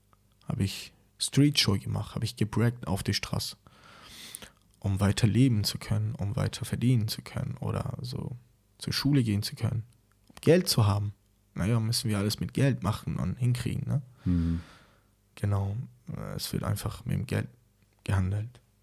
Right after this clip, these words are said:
Speaker 2: Aber krass, Digga, also dass du eine Ausbildung durchgeboxt hast, ohne,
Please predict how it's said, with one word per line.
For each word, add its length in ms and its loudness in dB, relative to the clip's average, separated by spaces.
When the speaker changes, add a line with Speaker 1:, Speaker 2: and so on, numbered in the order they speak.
Speaker 2:
Aber 200 6
krass, 320 4
Digga, 240 6
also 240 8
dass 180 8
du 300 8
eine 100 8
Ausbildung 680 8
durchgeboxt 720 8
hast, 380 4
ohne, 420 8